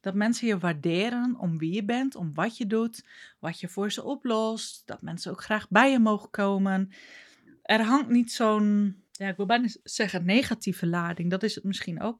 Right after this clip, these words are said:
niet. Nou, je snapt denk ik wel wat ik bedoel. Ik maak er ook niet meer, eh, woorden, eh, aan vuil, wou ik al zeggen.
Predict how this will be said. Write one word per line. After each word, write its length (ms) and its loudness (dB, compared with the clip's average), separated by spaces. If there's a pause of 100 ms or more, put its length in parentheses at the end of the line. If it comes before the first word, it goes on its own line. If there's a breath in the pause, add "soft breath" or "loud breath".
(100)
niet. 280 -6 (240 loud breath)
Nou, 280 4
je 100 2
snapt 320 4
denk 160 4
ik 120 -8
wel 200 6
wat 100 4
ik 100 2
bedoel. 240 0
Ik 60 -4
maak 220 2
er 60 -6
ook 60 -8
niet 120 2
meer, 320 2
eh, 400 2
woorden, 600 -4
eh, 240 -6
aan 200 -2
vuil, 280 2
wou 140 -2
ik 100 -10
al 100 -6
zeggen. 460 -6